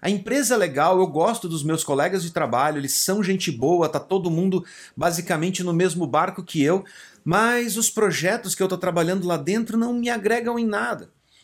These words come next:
Eu não tô crescendo profissionalmente, eu não tô crescendo tecnicamente,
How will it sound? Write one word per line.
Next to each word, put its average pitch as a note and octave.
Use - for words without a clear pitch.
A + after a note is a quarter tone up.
Eu D#3+
não G3+
tô G#3+
crescendo G#3
profissionalmente, D#3+
eu D#3
não D3+
tô D#3
crescendo D3+
tecnicamente, E3+